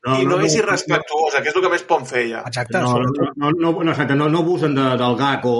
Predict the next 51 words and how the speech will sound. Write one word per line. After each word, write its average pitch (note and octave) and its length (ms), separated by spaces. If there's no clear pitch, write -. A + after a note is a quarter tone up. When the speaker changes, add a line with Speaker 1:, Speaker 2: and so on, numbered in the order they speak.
Speaker 1:
o A#2+ 60
de A2+ 100
la G2+ 60
comèdia. G2+ 480
Speaker 3:
Mhm. D3+ 260
Speaker 1:
És G#2 80
el A2 80
que - 220
crec. F#2+ 180
Speaker 3:
Vale, A3+ 280
Speaker 2:
Sí, F3+ 80
sí. F#3+ 60
Speaker 3:
doncs G3 360
vint-i-cinc F#3+ 560
minuts A#3+ 320
és G#3+ 160
el A3 140
que G3 140
dona A3+ 380
per F3 200
parlar F3 240
d'aquesta G3 340
gran F#3 240
saga F#3+ 220
de F3+ 60
Star E3+ 200
Trek. G3+ 200
Hem F#3+ 260
volgut F#3+ 300
fer F#3+ 100
un F#3 120
resum F#3 360
superràpid F3 720
amb D#3+ 140
les D#3 140
quatre F3+ 320
coses F3+ 380
poder E3+ 220
més F3 160
destacades E3+ 560
que D#3 380
poca E3 240
gent D#3+ 200
sap. A3+ 300
Eh, D3+ 580
hi D3+ 100
ha G3 40
Star G#3 240
Trek G#3 220
per G3 160
parlar, F#3 400